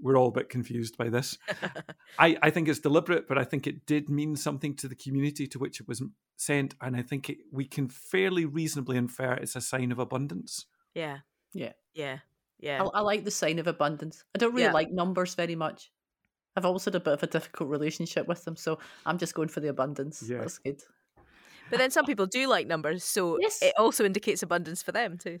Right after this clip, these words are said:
Speaker 2: So,
Speaker 3: <laughs>
Speaker 2: yeah, gives them something to, to mull over. Yeah,
Speaker 1: On that
Speaker 2: exactly.
Speaker 1: note of the, the abundance thing, one of the commentators says, "This is John's equivalent of Matthew chapter twenty-eight, 'Go and make disciples of all the nations.'"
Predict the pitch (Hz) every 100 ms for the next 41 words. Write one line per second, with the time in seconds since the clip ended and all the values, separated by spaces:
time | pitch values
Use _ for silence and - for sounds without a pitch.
0 | 269 - - - - 294 - 320 - -
1 | 302 196 294 185 185 196 190 185 175 175
2 | - 190 185 180 175 170 185 185 185 196
3 | 208 165 147 - 214 - 147 139 127 -
4 | 135 127 170 208 143 147 131 123 143 165
5 | 151 143 131 123 131 127 120 - - 143
6 | 135 - - - 165 185 190 - 160 165
7 | 180 170 165 - 147 151 127 127 131 120
8 | 127 135 139 143 139 139 - 139 135 127
9 | 127 139 156 - - 135 131 123 135 131
10 | 123 143 135 139 120 123 131 123 127 160
11 | - 120 -